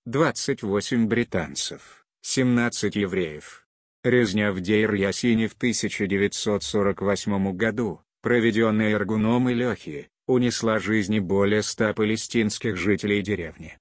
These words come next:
спровоцировав массовое бегство и усилив Накбу. Другие акты включали повешение в тысяча девятьсот сорок седьмом году британских сержантов Клиффорда Мартина и Мервина Пейса,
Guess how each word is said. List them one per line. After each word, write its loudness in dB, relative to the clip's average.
спровоцировав 0
массовое 0
бегство -2
и 4
усилив 0
Накбу. -4
Другие 2
акты 0
включали 0
повешение 2
в -16
тысяча 2
девятьсот -2
сорок 0
седьмом 0
году 0
британских -2
сержантов -4
Клиффорда 2
Мартина 0
и 0
Мервина 0
Пейса, -2